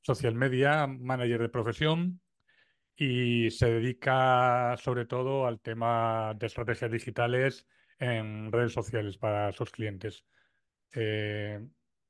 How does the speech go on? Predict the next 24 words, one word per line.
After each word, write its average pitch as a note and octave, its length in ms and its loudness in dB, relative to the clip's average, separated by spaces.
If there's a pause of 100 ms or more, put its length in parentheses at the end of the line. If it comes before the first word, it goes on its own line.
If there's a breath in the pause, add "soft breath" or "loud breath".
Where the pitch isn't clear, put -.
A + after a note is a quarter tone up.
(180)
bueno, B2+ 200 0
la, A#2 400 4
no A#2+ 580 -4
lo B2 120 4
he B2 40 4
dicho, C#3 540 -2
la G#2+ 600 0
empresa A#2+ 460 0
la A#2+ 100 4
lleva A#2+ 520 2
a A#2+ 120 0
medias A#2+ 360 -2
con, A2 520 -4 (460 soft breath)
con A#2+ 160 -2
su - 120 0
hermana. B2+ 520 2 (300)
Su - 200 -2
hermana, B2+ 480 0
digamos, A#2 540 -2 (320 soft breath)
que - 100 -2
es A#2+ 40 2
la B2 140 6
parte B2 320 2
de, C3 460 0